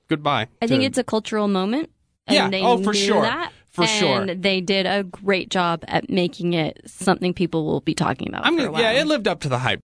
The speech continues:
Speaker 1: I'll say that.
Speaker 2: On your point of why are we doing more of this, I feel that way about Toy Story four.
Speaker 1: Oh, I'm gonna have to do, disagree.
Speaker 2: Really?
Speaker 1: Yeah.
Speaker 2: Toy Story three ends pretty definitively.
Speaker 1: Yeah, that's true.
Speaker 2: What are they doing?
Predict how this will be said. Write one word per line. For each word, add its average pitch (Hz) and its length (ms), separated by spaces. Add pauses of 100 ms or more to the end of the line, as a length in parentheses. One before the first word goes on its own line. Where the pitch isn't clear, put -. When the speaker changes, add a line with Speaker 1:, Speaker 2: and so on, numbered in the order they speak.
(140)
Speaker 1:
I'll 160 120
say - 180
that. 76 240
Speaker 2:
On 339 360
your 262 200
point 226 380
of 190 180
why 190 240
are 185 120
we 175 100
doing 170 260
more 165 160
of 180 80
this, 254 380
I 208 80
feel 285 240
that 330 120
way 320 120
about 269 260
Toy - 180
Story 220 300
four. 190 500 (200)
Speaker 1:
Oh, - 80
I'm 285 460
gonna 233 140
have 220 100
to 185 80
do, 175 220
disagree. 147 600 (180)
Speaker 2:
Really? 320 460
Speaker 1:
Yeah. 151 400 (280)
Speaker 2:
Toy 403 180
Story 523 340
three 311 380 (140)
ends 247 400 (140)
pretty 605 560
definitively. 190 1160 (240)
Speaker 1:
Yeah, 190 400 (160)
that's 165 180
true. 180 420 (260)
Speaker 2:
What 269 380
are 339 120
they 294 160
doing? 220 360